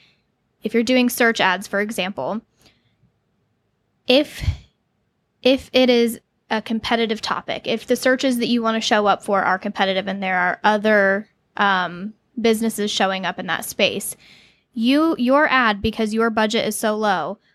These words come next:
might only show ten percent of the time. So o-, and only ten percent of the searches being done. Um, so you might show up,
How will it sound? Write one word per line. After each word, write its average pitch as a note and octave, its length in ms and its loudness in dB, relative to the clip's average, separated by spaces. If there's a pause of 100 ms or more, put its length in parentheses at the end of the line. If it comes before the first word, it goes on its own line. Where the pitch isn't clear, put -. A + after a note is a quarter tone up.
(140)
might A#3+ 340 4
only B3+ 320 2
show A#3 320 2
ten A3+ 260 -6
percent A3 320 -8
of G3 80 -10
the G3+ 80 -8
time. F#3 380 -6
So G#3 360 0
o-, B3 220 -2
and A#3+ 140 0
only A#3 280 0
ten C4+ 380 2
percent B3+ 460 2
of G#3 100 -2
the G#3+ 80 -6
searches G#3 420 -4
being F#3+ 380 -6
done. F#3+ 440 -4 (540)
Um, G#3 600 0 (240)
so - 120 -2
you A#3+ 200 6
might B3 240 4
show A#3 260 4
up, G#3+ 240 4